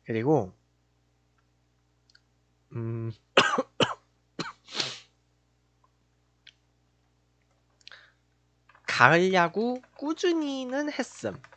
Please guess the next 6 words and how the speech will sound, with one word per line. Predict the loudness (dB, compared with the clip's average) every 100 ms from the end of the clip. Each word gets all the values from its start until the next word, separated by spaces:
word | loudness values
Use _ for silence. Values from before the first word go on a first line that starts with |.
| -20 -20 -20 -20 _ _ _ _ _ _ _ _
<laughs> | -16 -14 -14 -16 -16 -14 0
엔씨 | 2 2 -4 -4
가을 | 4 6 6
꾸준히는 | 4 0 2 2 0
했음. | -2 -6 -6 -6 -6 _ _ -18 -18 _ _ _ _ _ _ _ _ _ _ _ _ _ _ _ _ _ -12
음. | -8 -6 -4 -6 -6 -8 -10